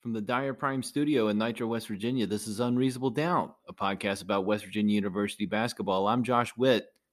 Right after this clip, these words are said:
Episode six. North Texas? This should be the Robert Morris episode.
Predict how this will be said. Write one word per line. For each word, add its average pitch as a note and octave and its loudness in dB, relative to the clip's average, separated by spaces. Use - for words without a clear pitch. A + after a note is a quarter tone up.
Episode A3+ 2
six. - 4
North E3+ 6
Texas? C#4+ 4
This F3 6
should F#3+ 4
be G3 6
the F3 6
Robert F3 8
Morris F3+ 6
episode. F#2+ 2